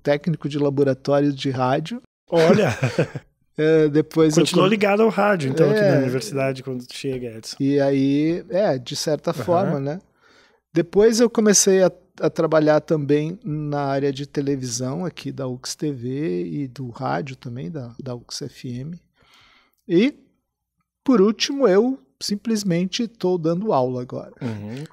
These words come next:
Speaker 1: Como dizem os alunos, né? "O senhor também trabalha ou só dá aula?", né? Eu
Speaker 2: <laughs>
Speaker 1: agora estou só dando aula.
Speaker 2: Simplesmente não, né, Edson?
Speaker 1: Hum.
Speaker 2: Porque com uma carreira dessa, mas uma trajetória, uma experiência,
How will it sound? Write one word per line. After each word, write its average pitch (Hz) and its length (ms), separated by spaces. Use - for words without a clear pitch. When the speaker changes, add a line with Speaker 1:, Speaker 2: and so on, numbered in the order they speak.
Speaker 1:
Como 147 220
dizem 151 380
os 156 140
alunos, 160 540
né? 147 160
"O 143 120
senhor 160 340
também 160 460
trabalha 175 580
ou 233 60
só - 240
dá 208 120
aula?", 139 420
né? 147 280
Eu 165 240
Speaker 2:
<laughs> - 0
Speaker 1:
agora 175 460
estou - 360
só 175 300
dando 170 400
aula. 127 220
Speaker 2:
Simplesmente 233 760
não, 202 220
né, 165 640
Edson? 147 180
Speaker 1:
Hum. 139 60
Speaker 2:
Porque 151 280
com - 120
uma 143 240
carreira 147 500
dessa, 143 420
mas 127 640
uma 135 160
trajetória, 147 680
uma 143 120
experiência, 151 960